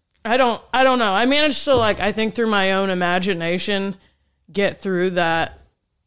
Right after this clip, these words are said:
that time drinking where I could just, like, continue, even if it was like, "There's no way we're gonna get away from this now. Like, this has already got so stupid."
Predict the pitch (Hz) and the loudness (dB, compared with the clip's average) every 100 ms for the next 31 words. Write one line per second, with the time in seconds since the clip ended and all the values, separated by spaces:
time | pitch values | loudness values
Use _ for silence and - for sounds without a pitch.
0 | _ - 175 - 175 165 170 156 156 165 | _ -6 -6 -4 -4 -4 -4 -8 -8 -6
1 | 185 196 - _ _ _ _ _ _ _ | -6 -8 -12 _ _ _ _ _ _ _
2 | - 185 180 180 190 175 170 180 160 - | -6 0 0 0 -4 -4 -2 -4 -4 -6
3 | 190 - 196 196 190 190 185 196 190 190 | -4 -2 -2 -2 -2 -2 -4 -4 -4 -4
4 | 185 185 156 170 160 147 - _ _ - | -4 -4 -6 -6 -6 -6 -10 _ _ -8
5 | 185 175 160 156 147 147 147 143 139 - | -6 -6 -6 -6 -8 -8 -10 -10 -8 -10
6 | - - _ _ _ _ _ _ 165 165 | -12 -16 _ _ _ _ _ _ -8 -8
7 | 151 151 160 - - - - 117 - - | -8 -8 -10 -10 -10 -12 -14 -14 -12 -12
8 | 131 - - - 185 151 - 170 165 160 | -12 -14 -14 -14 -12 -12 -10 -10 -10 -8
9 | 156 156 147 139 - - 180 165 - 175 | -6 -6 -8 -10 -12 -8 -6 -6 -6 -6
10 | 160 160 151 | -6 -8 -10